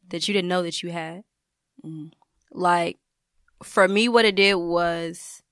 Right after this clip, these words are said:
Speaker 1: like I said, it lets you look at yourself objectively. So even things that you don't admit to the rest of the world, it will let you know that. Like, if you know in your heart of hearts,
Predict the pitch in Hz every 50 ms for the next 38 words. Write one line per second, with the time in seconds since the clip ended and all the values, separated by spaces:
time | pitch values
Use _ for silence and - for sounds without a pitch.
0 | _ _ _ _ _ - 185 185 175 190 196 190 175 175 180 180 180 185 - -
1 | 196 185 185 180 196 - - 185 - 190 185 180 - - - 160 160 180 170 180
2 | - 196 185 185 196 202 202 - - - - - - 226 254 302 302 277 294 269
3 | 247 233 - 262 262 254 233 175 160 175 190 190 208 202 - 233 196 170 160 175
4 | 190 202 202 - 220 196 202 196 180 190 180 165 160 156 160 - _ _ _ _
5 | _ _ _ _ _ _ _ - 208 208 202 185 196 190 185 185 180 170 175 _
6 | _ _ - 185 185 202 202 196 - - 220 196 202 190 180 175 180 170 175 180
7 | 180 - 185 175 185 240 262 269 247 233 233 240 240 233 214 196 220 220 233 233
8 | 226 226 226 233 214 233 233 240 240 - -